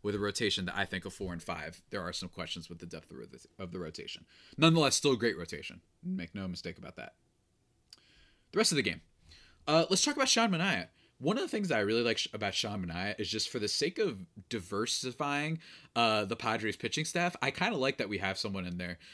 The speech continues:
that is throwing sinker balls all the time. Uh, in this game, he threw fifty sinkers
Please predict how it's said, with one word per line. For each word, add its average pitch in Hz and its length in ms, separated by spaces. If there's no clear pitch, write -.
that 101 240
is 107 200
throwing 123 260
sinker - 260
balls 85 300
all 95 180
the 95 80
time. 80 380
Uh, 90 240
in 107 100
this 127 160
game, 120 380
he 120 100
threw 113 200
fifty - 440
sinkers 147 640